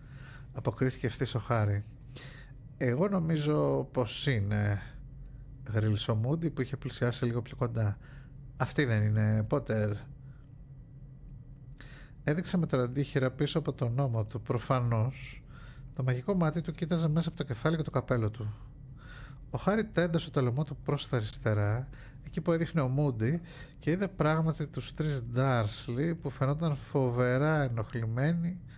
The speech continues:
από την επιτροπή υποδοχής του Χάρη. "Χάρη", είπε ο κύριος Weasley, που μόλις είχε χαιρετήσει εγκάρδια τους γονείς της Ερμιόνης, οι οποίοι τώρα αγκάλιαζαν την κόρη τους.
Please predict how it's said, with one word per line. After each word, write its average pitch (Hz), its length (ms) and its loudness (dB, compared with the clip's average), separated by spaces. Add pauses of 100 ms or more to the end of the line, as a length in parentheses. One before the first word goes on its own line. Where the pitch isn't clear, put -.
(420)
από 175 220 0
την 147 160 2
επιτροπή 127 420 0
υποδοχής 117 680 0
του - 140 -8 (120)
Χάρη. 107 1300 4 (2000)
"Χάρη", 127 380 2 (600)
είπε 117 180 -4
ο - 20 2
κύριος 107 360 2
Weasley, 147 400 0 (640)
που 208 80 -6
μόλις 185 360 2
είχε 156 120 0
χαιρετήσει 123 520 0
εγκάρδια 123 640 2
τους 123 140 -4
γονείς 117 340 0
της - 160 -4
Ερμιόνης, 127 640 0 (420)
οι 180 120 0
οποίοι 151 240 2
τώρα 147 200 4
αγκάλιαζαν 131 560 4
την 113 120 -2
κόρη 113 280 4
τους. - 400 -4